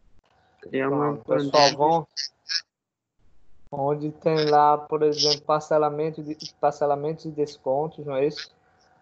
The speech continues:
Speaker 1: É.
Speaker 2: Seleção para emprego. Então, na verdade, ele,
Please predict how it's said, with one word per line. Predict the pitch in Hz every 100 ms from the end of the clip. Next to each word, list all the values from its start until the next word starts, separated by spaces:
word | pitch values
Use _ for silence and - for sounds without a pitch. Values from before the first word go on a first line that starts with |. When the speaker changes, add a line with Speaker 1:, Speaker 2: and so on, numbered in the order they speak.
| _ -
Speaker 1:
É. | 123 120 120
Speaker 2:
Seleção | _ - 143 139 139 - 147 143
para | 143 139
emprego. | 139 131 120 131 135 147 151 147 151 147 - -
Então, | 135 - 143
na | 147
verdade, | 139 143 143 143 143
ele, | 147 151 147